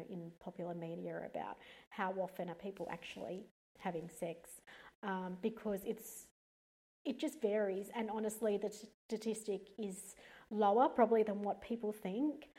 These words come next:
Um, but it really doesn't matter. Again, it's what matters to the two people in the relationship. So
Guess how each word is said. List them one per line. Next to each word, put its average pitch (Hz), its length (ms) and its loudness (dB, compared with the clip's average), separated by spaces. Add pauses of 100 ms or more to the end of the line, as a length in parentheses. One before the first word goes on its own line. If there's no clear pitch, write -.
(340)
Um, 226 340 2
but 262 120 10
it 254 140 8
really 294 340 2
doesn't 214 360 -2 (200)
matter. 196 500 -2
Again, 190 420 -2
it's 226 280 0
what 214 320 0
matters 196 720 -2
to 220 220 -2
the 208 120 -2
two 196 240 -4
people 190 460 -4
in 185 200 -2
the 175 100 -6
relationship. 180 840 -6
So 180 380 0